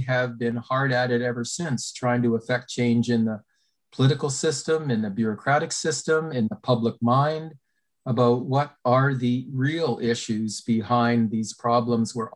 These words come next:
always seeing in long-term care that's led to a unspeakable number of deaths and infections.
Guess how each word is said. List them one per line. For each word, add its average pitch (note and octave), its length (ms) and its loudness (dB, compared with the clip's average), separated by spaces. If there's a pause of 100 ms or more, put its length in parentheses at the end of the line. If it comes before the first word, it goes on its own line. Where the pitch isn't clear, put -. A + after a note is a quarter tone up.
always C#3+ 460 -2
seeing G#2+ 680 0 (320)
in A2+ 180 4
long-term B2 560 4
care B2 360 0
that's G#2+ 260 -8
led A#2 220 0
to A2+ 120 0
a G#2+ 160 -2 (540)
unspeakable C3+ 1040 0
number A2+ 380 -2
of G#2 200 -10
deaths A#2+ 460 -2
and A2 140 -2
infections. - 960 -8